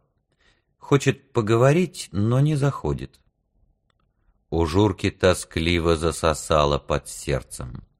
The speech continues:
Он аккуратно отодвинул тарелку, коротко вздохнул и вышел в прихожую. Отец стоял у порога. И Журке на секунду показалось, что ничего плохого не было, потому что папа, вот он,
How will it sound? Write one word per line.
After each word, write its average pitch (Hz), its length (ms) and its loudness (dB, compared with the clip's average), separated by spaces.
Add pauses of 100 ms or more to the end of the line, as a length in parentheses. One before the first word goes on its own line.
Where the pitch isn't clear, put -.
(880)
Он 80 180 0
аккуратно 107 580 4
отодвинул 104 560 2
тарелку, 95 580 2
коротко 98 480 -2
вздохнул 85 800 -2 (240)
и 95 120 -2
вышел 82 360 -4
в - 60 -18
прихожую. 65 680 -8 (1000)
Отец 143 440 2
стоял 101 520 0
у 101 80 -4
порога. 76 580 -4 (520)
И 113 100 6
Журке 135 420 4
на 127 140 2
секунду 123 460 0
показалось, 107 640 4
что - 240 -4
ничего 113 480 -2
плохого 113 560 0
не 120 340 0
было, 73 260 0
потому 110 360 2
что - 200 -6
папа, 131 460 2
вот 113 460 -2
он, 67 240 -6